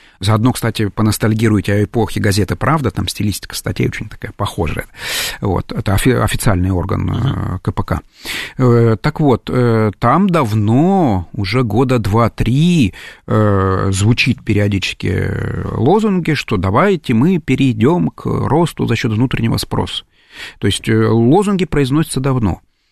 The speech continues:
Speaker 1: Вот. Но пока это в основном лозунги. Э, я напомню, что вот требуется как минимум десятилетие, а чаще даже больше,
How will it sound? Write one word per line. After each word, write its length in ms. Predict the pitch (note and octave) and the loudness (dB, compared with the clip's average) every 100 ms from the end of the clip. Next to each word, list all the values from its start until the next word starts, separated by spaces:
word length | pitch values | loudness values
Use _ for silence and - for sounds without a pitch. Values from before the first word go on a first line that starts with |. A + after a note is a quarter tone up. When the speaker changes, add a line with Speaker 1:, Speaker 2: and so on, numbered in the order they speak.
| _ _ | _ _
Speaker 1:
Вот. 260 | - G#2+ F#2+ - | -4 -2 -2 2
Но 420 | B2+ C#3 D#3 E3+ | 4 6 4 2
пока 800 | - C#3+ C3 - - D3 G3+ A#3 - _ _ - | 0 0 0 -2 0 2 4 2 -4 _ _ -4
это 400 | B2+ D3+ - D#3 | -2 -2 -2 -2
в 120 | B2 | 0
основном 600 | A2+ - G2+ G#2 A2 B2 - | -2 0 0 2 0 -2 -6
лозунги. 580 | - F2+ F2+ F#2+ - - - - - - | -4 -2 0 -4 -6 -10 -16 -12 -10 0
Э, 200 | A2+ A2+ | 2 4
я 140 | A#2+ | 4
напомню, 560 | C3+ B2 E3+ G3+ F3+ C#3+ | 2 2 2 4 4 2
что 500 | - - A#2 A2 A2 | -2 -2 0 0 0
вот 300 | A2+ A2 - - A#2+ A2+ - | -2 -4 -4 -4 -2 -4 0
требуется 880 | B2 E3 D#3 D3 A#2+ - C3+ A#2+ A2 | 2 4 4 2 0 -2 -2 0 0
как 200 | B2 - | -4 0
минимум 500 | C#3+ G3+ F#3 E3+ D#3 | 2 4 4 4 2
десятилетие, 960 | B2 - B2+ C3 B2 A#2 G2 - F2 - _ _ _ _ - | 2 0 2 4 4 4 2 -2 -4 -6 _ _ _ _ -10
а 100 | G2 | -4
чаще 340 | - A2 - | 0 0 0
даже 240 | G2+ G2 G2 | 0 0 0
больше, 540 | G#2+ F3 F#3+ - G2+ | 2 4 2 0 -4